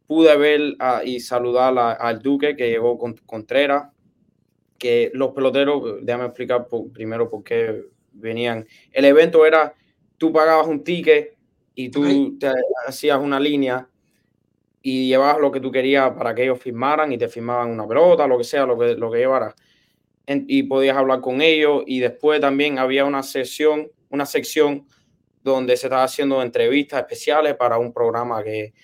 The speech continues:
Speaker 1: que tiene, eh, Pinstripe Pride, creo que se llama, eh, eh, eh, también es parte de Collectible Exchange. Entonces,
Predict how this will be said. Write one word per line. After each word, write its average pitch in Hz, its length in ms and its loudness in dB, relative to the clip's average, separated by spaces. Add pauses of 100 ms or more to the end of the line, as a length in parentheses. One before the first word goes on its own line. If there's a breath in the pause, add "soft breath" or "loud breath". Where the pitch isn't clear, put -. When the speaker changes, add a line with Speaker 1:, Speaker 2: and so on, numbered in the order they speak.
(160 soft breath)
Speaker 1:
que 113 160 -4
tiene, 120 440 0
eh, 113 360 0
Pinstripe 127 560 -2
Pride, 127 180 0
creo 120 160 0
que 117 40 -2
se 117 140 -4
llama, 120 340 -2 (140)
eh, 110 260 -4
eh, 107 240 -6
eh, - 220 -16
también 120 320 -6
es 120 80 -12
parte 123 280 0
de 117 140 4
Collectible 120 540 -2
Exchange. 139 720 -4 (760)
Entonces, 131 760 2